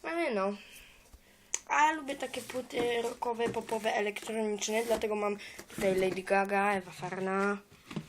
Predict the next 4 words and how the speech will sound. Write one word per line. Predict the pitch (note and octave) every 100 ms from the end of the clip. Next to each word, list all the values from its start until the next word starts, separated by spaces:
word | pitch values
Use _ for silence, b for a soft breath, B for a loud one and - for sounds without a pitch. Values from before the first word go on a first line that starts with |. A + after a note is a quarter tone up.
| - -
Ewa | - F3
Farna, | - G3+ A3 G#3 G3+ G3+ G3+ G#3 B B - - - - - - - - - - C4+ C4+ C4+ C4 B B - _ _ - - - - D3+ - -
Ewa | - E3+ E3
Farna | F#3+ A3+ A3+ A3 A3 A3